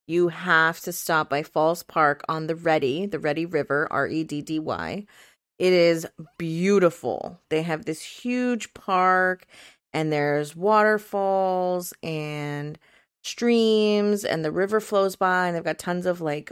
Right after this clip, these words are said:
old mill ruins, and I like that kind of stuff. So I dragged them down there to check it out,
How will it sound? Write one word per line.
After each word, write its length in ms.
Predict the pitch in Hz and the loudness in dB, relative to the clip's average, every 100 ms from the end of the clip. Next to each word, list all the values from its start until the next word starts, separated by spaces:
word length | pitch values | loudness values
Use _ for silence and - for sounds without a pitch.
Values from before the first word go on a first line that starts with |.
| - | -2
old 280 | 170 175 165 | 0 0 0
mill 360 | 156 175 208 | -2 0 2
ruins, 840 | 202 208 208 202 202 202 202 202 - | 2 0 0 0 -2 -4 -4 -6 -8
and 400 | - 170 165 160 | -8 -6 -6 -4
I 140 | - 214 | -2 0
like 220 | 180 160 | 0 -2
that 160 | 143 | -6
kind 180 | 160 143 | -8 -10
of 80 | 156 | -10
stuff. 320 | - 147 - | -14 -12 -10
So 140 | - 160 | -6 -6
I 40 | |
dragged 360 | - 156 165 185 | -2 -2 -2 -4
them 160 | 196 | -6
down 240 | 185 165 156 | -4 -6 -6
there 140 | 156 | -8
to 60 | 160 | -8
check 280 | - 160 | -8 -6
it 60 | 185 | -4
out, 300 | 143 139 | -4 -4